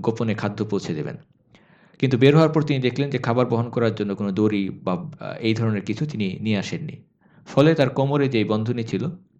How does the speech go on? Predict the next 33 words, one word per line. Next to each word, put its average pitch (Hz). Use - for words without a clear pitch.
তিনি 131
তার, 120
আ, 98
বেল্ট 127
বা 110
কোমর 117
বন্ধনীকে, 110
আ, -
ছিঁড়ে 127
দুই 127
টুকরা 131
করে 101
খাদ্য 107
বহন 101
করার 90
কাজ 87
করছিলেন। -
শেষ 147
পর্যন্ত 143
রাসূলুল্লাহ 156
সাল্লাল্লাহু 117
আলাইহি 107
ওয়াসাল্লাম 101
এই 98
কাজে 98
খুশি 117
হয়ে 101
তাকে 101
উপাধি 98
দান 90
করেন 104
জাতান 104
নিকাতাইন 101